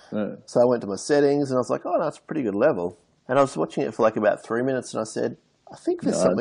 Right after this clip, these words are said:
Speaker 1: it's
Speaker 2: wrong with Kogarah. <laughs> Something's wrong with
Speaker 1: It's
Speaker 2: the
Speaker 1: the
Speaker 2: University
Speaker 1: ground.
Speaker 2: of Wollongong Kogarah." And, oh, what a, what a terrible look, Brooksy. Your first big event there.
Speaker 1: What another stinker of a game to watch for
Speaker 2: Oh.
Speaker 1: Dragons fans.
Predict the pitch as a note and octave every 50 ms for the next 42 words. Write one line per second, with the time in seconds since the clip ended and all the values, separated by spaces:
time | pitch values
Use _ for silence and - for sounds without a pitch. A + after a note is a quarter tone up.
0 | A#2 A2+ A#2 A2+ A2 A2+ G#2+ G#2 G#2+ G2+ - - - F#3+ G#3 G3 D#3+ A#2+ G2 G#2
1 | - - - - - - - - - - D3+ - - - D3+ C3+ A2 B2 A#2+ A#2+
2 | B2 A#2 - - A2 G#2+ G#2+ G#2+ G#2+ G#2 G2+ G2+ G2+ G#2+ G#2 A2 B2 A#2+ A#2+ A#2+
3 | A2+ A2+ A2 - F2+ - - - - - - - - - - - - - _ _
4 | - - D#2+ E2 F2 F2+ G2+ - - - - _ _ _ _ - - D3 C#3 B2
5 | A#2 A2 G#2+ B2+ - - A#2 G#2 - - - G#3+ - A#2+ A2 A2 - - B2+ B2
6 | B2+ B2 G2+ F#2+ F#2 G2 G#2+ A#2+ - - - - F#2+ E2+ - - - - E2+ F#2
7 | - - D#3 D#3 D3+ C#3+ - - - B2 B2+ C3 B2+ A2+ G2 - - _ _ _
8 | _ _ - G#2+ G2 F#2+ A#2 C3+ D#3+ E3 - - F#2+ E2+ D2 C2 - - _ _
9 | _ - E3 G3 A3 G#3+ F3 D3+ C3+ C3 B2+ B2+ B2+ C3+ A#2+ - - - - -
10 | A#2+ A#2 B2 - C#3 B2 A#2+ A#2 G#2 A2 G2 - G#2+ G2+ G2+ A2 A#2 A#2+ A#2+ A#2+
11 | A#2+ A#2+ A#2+ - - - - B2+ A2+ G#2+ G#2+ A2 G#2+ - - - A#2 E2+ E2 -
12 | A2 G#2+ A2 B2 B2 B2 B2 B2 - - B2+ A#2+ A#2+ A#2 A2+ G#2+ -